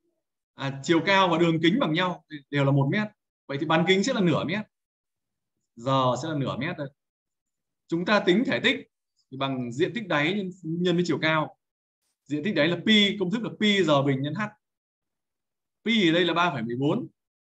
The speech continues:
Giờ ở đây là không phẩy năm, năm bình phương đây. Và nhân với lại chiều cao H là một. Đấy, ở đây chúng ta có này, R thì bằng không phẩy năm này.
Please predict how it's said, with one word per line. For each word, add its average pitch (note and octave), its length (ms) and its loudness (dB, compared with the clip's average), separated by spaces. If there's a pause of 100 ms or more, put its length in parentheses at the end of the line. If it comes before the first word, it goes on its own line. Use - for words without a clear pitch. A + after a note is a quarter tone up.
(320)
Giờ C#3 400 2
ở C3 60 -4
đây E3 160 -2
là C3+ 300 -4
không G3+ 240 -8
phẩy A#2+ 100 -4
năm, E3 220 0 (540)
năm D#3 220 -2
bình C3 160 -2
phương D3 160 -2
đây. C3+ 160 -2 (640)
Và A#2+ 120 -8
nhân D#3 220 0
với D#3+ 100 0
lại A#2 340 -2
chiều C3 140 -8
cao D#3 200 2
H F3+ 40 0 (140)
là C#3+ 80 -4
một. A#2+ 280 -6 (1900)
Đấy, B2 140 -12
ở C3 140 -8
đây E3 140 2
chúng F3 100 0
ta E3+ 140 -2
có C3+ 180 0
này, D3+ 160 -4 (260)
R D#3 160 -6 (1600)
thì C3 100 -6
bằng A2+ 360 -2 (520)
không D#3+ 200 -6
phẩy A2+ 100 -4
năm C3+ 300 0
này. G#2+ 100 -6